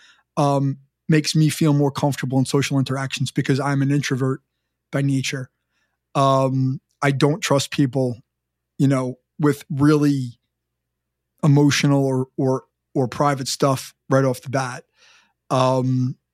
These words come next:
especially if I think they're gonna judge me, I would rather, um, I would rather just sort of work it out myself before, you know, I, as I feel out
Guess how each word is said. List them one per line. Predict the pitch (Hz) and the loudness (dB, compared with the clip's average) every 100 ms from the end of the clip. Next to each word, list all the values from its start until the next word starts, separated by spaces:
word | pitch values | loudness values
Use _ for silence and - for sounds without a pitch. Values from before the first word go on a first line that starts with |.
| _ - | _ -8
especially | 143 156 143 156 | -2 0 2 0
if | 143 | 0
I | |
think | 139 151 | 0 0
they're | 139 135 | 0 0
gonna | 135 | 0
judge | 123 143 156 127 | 2 0 0 0
me, | 131 131 | -2 -4
I | - | -6
would | 135 135 | -4 -2
rather, | 131 135 139 135 135 123 _ - _ _ _ | -2 -2 -2 -4 -4 -8 _ -20 _ _ _
um, | 143 131 123 123 123 120 _ _ _ _ _ - | 0 2 2 0 0 -4 _ _ _ _ _ 0
I | 147 | 2
would | 143 | 4
rather | 127 143 135 | 2 2 2
just | 123 139 | 0 -2
sort | 156 | 0
of | 135 | 0
work | 131 139 | 0 0
it | 143 | 0
out | 135 | 0
myself | 135 123 156 143 - | -2 -2 0 0 -2
before, | 127 - 143 135 131 _ | -8 -2 0 0 -4 _
you | 156 | -4
know, | 139 127 | -4 -4
I, | 143 143 - | -6 -6 -4
as | 139 | -2
I | 143 | -2
feel | 143 - 147 | -2 -2 0
out | 143 147 | 0 -2